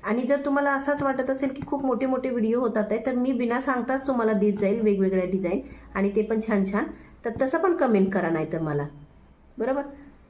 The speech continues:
कारण मी खूप प्रयत्न करते छोटा व्हिडिओ करण्याचा, पण तो व्हिडिओ काय होतो, बोलण्याच्या याच्यामध्ये ना मोठा होतोय तुम्हाला समजवण्याच्या, अ, याच्यासाठी. तर आता जसं आपण इथे बनवलं, तर इथे पण बाजूचे पण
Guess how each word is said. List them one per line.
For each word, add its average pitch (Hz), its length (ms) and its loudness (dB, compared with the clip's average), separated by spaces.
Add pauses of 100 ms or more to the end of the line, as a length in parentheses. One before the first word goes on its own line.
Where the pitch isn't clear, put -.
(1300)
कारण 254 200 0
मी 285 100 -4
खूप 339 160 0
प्रयत्न 294 360 2
करते 285 380 2
छोटा 247 200 2
व्हिडिओ 240 280 2
करण्याचा, 214 460 0 (360)
पण 247 120 -2
तो 294 40 2
व्हिडिओ 269 280 2
काय 285 180 2
होतो, 320 500 2
बोलण्याच्या 240 420 2
याच्यामध्ये 262 360 0
ना 302 60 0
मोठा 214 300 0
होतोय 151 360 -2 (460)
तुम्हाला 226 220 2
समजवण्याच्या, 208 640 4 (680)
अ, 175 120 -2 (380)
याच्यासाठी. 143 580 -2 (320)
तर 208 60 0
आता 240 140 0
जसं 262 220 2
आपण 277 200 2
इथे 277 220 2
बनवलं, 277 360 2 (100)
तर 294 80 2
इथे 277 260 0
पण 254 420 -4
बाजूचे 214 360 0
पण 262 200 0